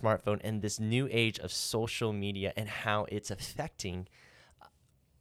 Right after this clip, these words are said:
our society, our culture, and how it's changing all the rules and all the, all the stuff. And they, what's so cool about this documentary and what I love about this documentary is that they bring in,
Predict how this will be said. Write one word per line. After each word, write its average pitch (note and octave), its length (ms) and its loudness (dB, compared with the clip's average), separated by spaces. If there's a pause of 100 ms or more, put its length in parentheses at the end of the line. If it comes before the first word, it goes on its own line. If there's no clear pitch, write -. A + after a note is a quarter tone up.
(260)
our G#2+ 120 4
society, A2 640 0
our G2+ 140 0
culture, - 600 -4
and G#2 140 -6
how A2 160 2
it's - 160 0
changing C#3 580 0
all D3 320 6
the D#3 140 2
rules A2 480 2
and G#2 100 2
all B2 220 6
the, B2+ 320 2
all B2+ 260 10
the C3 120 4
stuff. - 360 2
And - 100 -6
they, C3+ 120 0 (100)
what's C3 220 0
so F#3+ 200 2
cool C#3+ 280 0
about F#2+ 320 4 (420)
this A2+ 100 -2
documentary G2 440 2
and F#2+ 120 -2
what G2 120 4
I F#2 60 4
love G#2 280 6
about G2 220 2
this F#2+ 120 -4
documentary F2+ 600 0
is F#2 220 -8
that G#2 220 -2
they A2 140 4
bring A#2 540 0 (100)
in, F#2+ 400 0